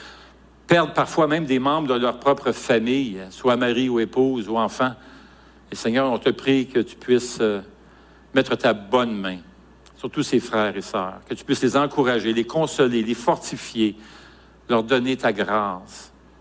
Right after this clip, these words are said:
afin que, comme ta parole le dit, qu'ils puissent briller, que la lumière de Jésus puisse briller dans des milieux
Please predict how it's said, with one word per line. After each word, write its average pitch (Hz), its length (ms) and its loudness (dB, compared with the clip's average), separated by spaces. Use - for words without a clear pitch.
afin 135 240 0
que, 135 120 2
comme 123 340 0
ta 117 120 2
parole 117 400 2
le 107 120 -2
dit, 98 180 -8
qu'ils 98 180 -8
puissent - 360 -4
briller, 98 580 -8
que 123 60 4
la 120 120 4
lumière 135 580 -2
de 110 120 -4
Jésus 107 340 -4
puisse 98 300 -6
briller 95 600 -8
dans 104 220 0
des 101 240 -2
milieux 107 380 -2